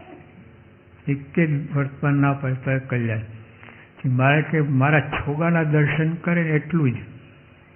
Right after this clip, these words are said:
કલ્યાણ. શાસ્ત્રીઓ તો કેવું બોલ્યા,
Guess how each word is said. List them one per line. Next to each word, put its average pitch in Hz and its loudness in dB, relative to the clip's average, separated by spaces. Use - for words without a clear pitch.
કલ્યાણ. 117 0
શાસ્ત્રીઓ 139 0
તો 135 0
કેવું 131 0
બોલ્યા, 117 0